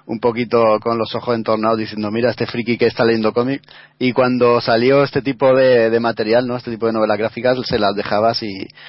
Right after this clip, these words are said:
y su pensamiento que sí que cambiaba un poquito, sin duda. Y muchachos, vamos a hablar si queréis de series, o si no, directamente comento yo lo último, lo que vosotros queráis, pero vamos a acabar la sección.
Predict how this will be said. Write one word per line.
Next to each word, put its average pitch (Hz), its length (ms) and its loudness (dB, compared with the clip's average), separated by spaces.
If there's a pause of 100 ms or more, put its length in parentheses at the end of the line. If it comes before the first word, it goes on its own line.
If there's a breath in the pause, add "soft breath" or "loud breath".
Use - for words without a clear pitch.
(160 loud breath)
y 117 180 0
su 117 220 -2
pensamiento 110 500 0
que 107 60 -12
sí 117 100 -4
que 104 120 -4
cambiaba 95 280 -4
un 95 80 -10
poquito, 85 360 -10
sin 92 220 -12
duda. 95 260 -10 (1200 loud breath)
Y 123 440 4
muchachos, 135 420 2
vamos 139 300 2
a 139 440 4
hablar 123 220 2
si 127 120 -10
queréis 123 280 0
de 120 80 -2
series, 185 600 0
o 123 140 -2
si 117 200 -6
no, 135 340 2
directamente 117 1040 2
comento 117 440 -2
yo 113 100 2
lo 110 80 2
último, 151 340 -2
lo 131 80 2
que 107 100 -4
vosotros 113 340 -4
queráis, 123 260 0
pero 107 160 0
vamos 107 220 -2
a 104 80 -4
acabar 98 320 -2
la 98 80 -2
sección. 123 420 -2